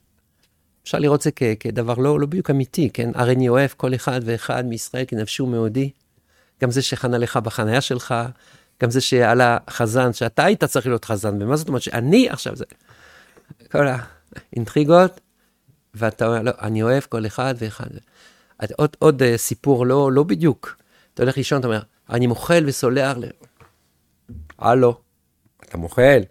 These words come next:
אתה מוחל להוא שזה. כן, אנחנו מוחלים, אנחנו זה.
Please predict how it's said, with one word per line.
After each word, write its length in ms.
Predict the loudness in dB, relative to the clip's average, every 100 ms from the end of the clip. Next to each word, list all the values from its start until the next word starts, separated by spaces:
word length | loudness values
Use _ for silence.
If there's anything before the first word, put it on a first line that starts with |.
| _
אתה 100 | -8
מוחל 300 | -6 0 4
להוא 360 | 6 6 4 4
שזה. 380 | 0 -6 -6 -8 -14 -20 -20 -20 _ -20 _
כן, 140 | -4 -4
אנחנו 320 | -4 -4 -2
מוחלים, 440 | -2 -4 0 0
אנחנו 220 | -2 -6
זה. 80 | -10